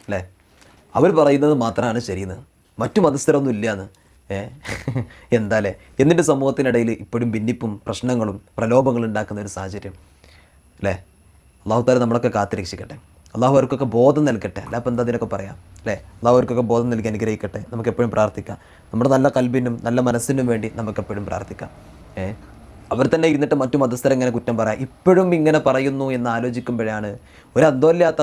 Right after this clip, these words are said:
കൗമുകളായിട്ട് മാറുന്നു എന്ന് ആലോ-, ഇപ്പ കാണുമ്പോഴാണ് എൻ്റെ പ്രിയമുള്ളവരെ സങ്കടം തോന്നുന്നത്. നമ്മൾ ഇപ്പോഴത്തെ കാലഘട്ടത്തിലെങ്കിലും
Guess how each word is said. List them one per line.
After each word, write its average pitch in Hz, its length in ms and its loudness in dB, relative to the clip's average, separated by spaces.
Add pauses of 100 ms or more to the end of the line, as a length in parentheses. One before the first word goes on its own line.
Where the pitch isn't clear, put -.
(100)
കൗമുകളായിട്ട് 131 640 2
മാറുന്നു 127 320 2 (100)
എന്ന് 113 160 -4 (220)
ആലോ-, 107 220 -6
ഇപ്പ 113 100 -10 (400)
കാണുമ്പോഴാണ് 113 460 2
എൻ്റെ 101 160 -6
പ്രിയമുള്ളവരെ 104 440 -6 (140)
സങ്കടം 107 400 -4
തോന്നുന്നത്. 92 280 -10 (520)
നമ്മൾ 104 240 -2
ഇപ്പോഴത്തെ 139 380 0
കാലഘട്ടത്തിലെങ്കിലും 127 840 0